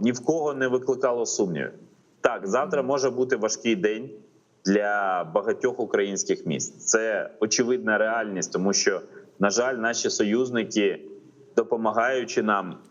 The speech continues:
і дійсно допомагаючи значно, в значних обсягах, все-таки не ризикують чи не мають технічної змоги, я не знаю, напевне,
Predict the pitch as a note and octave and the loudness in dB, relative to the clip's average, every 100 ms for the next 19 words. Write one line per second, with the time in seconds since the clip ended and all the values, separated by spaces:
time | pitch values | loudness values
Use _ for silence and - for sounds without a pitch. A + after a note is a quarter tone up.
0 | - G2+ F2 A#2 A2 G2+ E2 - F#2 F2+ | -2 0 4 2 2 2 2 0 0 2
1 | G#2+ G#2+ F#2+ F#2+ E2 G2 - G#2 G#2 G2 | 2 2 0 0 0 0 0 2 2 0
2 | D#2+ F#2+ G2 - G#2 A2+ B2+ - G#2 F#2 | -2 0 0 0 0 0 -2 0 2 2
3 | - A#2 A#2+ A2 A2 - - - - _ | 2 0 0 0 0 0 -10 -20 -20 _
4 | _ - G#3+ C3+ C3+ B2+ C3+ D3 D3 B2+ | _ 2 2 2 0 0 0 0 2 2
5 | F#2+ - - - _ _ - - - B2 | 0 -6 -16 -20 _ _ -20 -4 0 2
6 | A2+ A#2+ A#2+ G#2+ A2 - A2+ G#2+ - G2 | 4 2 2 -2 -2 0 0 0 2 2
7 | F2 F#2+ A#2+ G#2+ F#2+ G2 F#2+ F#2+ G2+ F2+ | 2 2 2 2 2 2 0 0 0 0
8 | F2 - G2 E2 D#2 | -2 0 0 0 -4